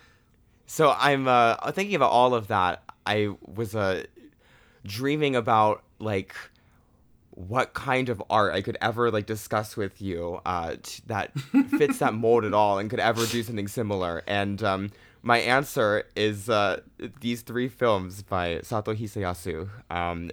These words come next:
Speaker 1: these are all, like, from late eighties, early nineties, and he's a, uh, Pinku Eiga director, which is, uh,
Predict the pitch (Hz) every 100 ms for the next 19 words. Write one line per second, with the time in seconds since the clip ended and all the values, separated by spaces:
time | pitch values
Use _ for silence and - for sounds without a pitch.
0 | - 101 143 156 110 117 113 101 - -
1 | 98 95 107 104 95 95 110 - 104 104
2 | 101 90 87 87 85 95 - 87 87 95
3 | 95 - 85 82 82 71 _ _ _ _
4 | _ _ 139 135 139 110 101 85 85 78
5 | - 65 50 107 - _ _ - 104 107
6 | 90 98 87 85